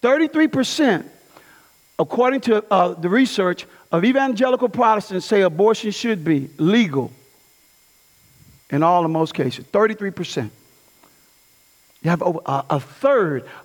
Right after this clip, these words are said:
a third, a third. Sixty-three percent say it should not be, and four percent say they didn't know. This should not be. That's shocking.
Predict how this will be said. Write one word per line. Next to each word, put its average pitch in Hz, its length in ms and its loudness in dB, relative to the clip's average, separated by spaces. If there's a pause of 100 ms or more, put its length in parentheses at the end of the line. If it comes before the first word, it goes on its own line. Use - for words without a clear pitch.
a 165 80 0
third, 180 640 0 (240)
a 160 80 0
third. 190 640 0 (380)
Sixty-three 226 480 -2
percent 202 360 -2
say 196 180 2
it 175 80 -2
should 269 200 0
not 240 220 0
be, 226 200 -2 (280)
and 175 120 0
four 208 160 2
percent 196 300 -2
say 185 120 0
they 175 120 2
didn't 170 140 2
know. 139 140 0 (200)
This 214 140 0
should 185 160 -2
not 165 160 -2
be. 151 260 -2 (1900)
That's 165 140 -2
shocking. 147 600 -8